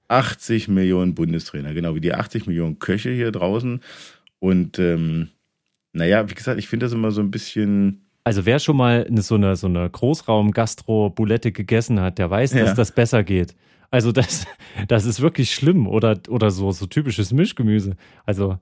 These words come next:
Speaker 1: Ja,
Speaker 2: da muss
Speaker 1: aber,
Speaker 2: ich dir jetzt,
Speaker 1: aber
Speaker 2: also da
Speaker 1: du
Speaker 2: gibt's wirklich schlimme Verbrechen am Gaumen.
Speaker 1: Ja, natürlich gibt's schlimme Verbrechen am Gaumen. Aber wie gesagt, du zahlst <laughs> drei Euro dafür.
Speaker 2: Ja.
Speaker 1: Und es wird jeden Tag irgendwie wie für tausendfünfhundert Leute da gekocht.
Speaker 2: Es wird aber auch
Speaker 1: Was
Speaker 2: gekocht
Speaker 1: der
Speaker 2: wie,
Speaker 1: Koch
Speaker 2: wie in der Massentierhaltung, ne? Hast du das schon mal gesehen?
Speaker 1: <laughs>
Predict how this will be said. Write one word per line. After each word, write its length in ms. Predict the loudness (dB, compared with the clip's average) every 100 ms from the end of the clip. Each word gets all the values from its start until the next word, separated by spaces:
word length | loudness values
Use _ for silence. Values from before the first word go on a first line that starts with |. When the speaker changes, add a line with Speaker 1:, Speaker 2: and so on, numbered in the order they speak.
| -8
Speaker 1:
Ja, 420 | -4 -2 -2 0
Speaker 2:
da 120 | 0
muss 140 | 2 2
Speaker 1:
aber, 80 | 4
Speaker 2:
ich 60 |
dir 100 | 4
jetzt, 100 | 4
Speaker 1:
aber 100 | 2
Speaker 2:
also 160 | 0 0
da 120 | -2
Speaker 1:
du 60 | 0
Speaker 2:
gibt's 240 | -2 2
wirklich 300 | 0 0 -2
schlimme 300 | 2 2 2
Verbrechen 680 | 0 -2 2 0 2 0 2
am 200 | 2 4
Gaumen. 580 | 4 4 2 2 0 -4 _ _ _ 0
Speaker 1:
Ja, 100 | 2
natürlich 480 | 4 4 4 4
gibt's 200 | 2 -2 2
schlimme 200 | 2 2
Verbrechen 420 | 0 -2 -2 -4
am 180 | -6 -4
Gaumen. 360 | -2 -2 0 -2
Aber 320 | 0 2 2 0
wie 60 |
gesagt, 340 | 0 4 2 2
du 40 |
zahlst 380 | 2 2 0 -4
<laughs> 100 | 0
drei 200 | 2 4
Euro 260 | 2 2 2
dafür. 640 | -2 -4 -4 -2 -2 -4 -10 -4
Speaker 2:
Ja. 300 | -2 0 0
Speaker 1:
Und 60 |
es 120 | 0
wird 180 | 0 0
jeden 240 | 2 2 2
Tag 200 | -2 0
irgendwie 460 | -2 -2 -4 -2
wie 180 | 0 0
für 220 | 0 -4
tausendfünfhundert 680 | 0 -2 0 0 0 2 2
Leute 200 | 2 2
da 140 | 0 -2
gekocht. 540 | -2 -2 -4 -4 -6 -2
Speaker 2:
Es 180 | 2
wird 120 | 2 4
aber 160 | 4
auch 160 | 4 2
Speaker 1:
Was 40 |
Speaker 2:
gekocht 360 | 4 4 4 2
Speaker 1:
der 100 | 4
Speaker 2:
wie, 40 |
Speaker 1:
Koch 240 | 6 4 6
Speaker 2:
wie 80 | 4
in 80 |
der 80 | 6
Massentierhaltung, 720 | 4 2 2 4 4 4 2 2
ne? 160 | 2
Hast 120 | 2 0
du 40 |
das 140 | 0 2
schon 100 | 2
mal 80 | 2
gesehen? 340 | 2 2 2
Speaker 1:
<laughs> 360 | 2 2 2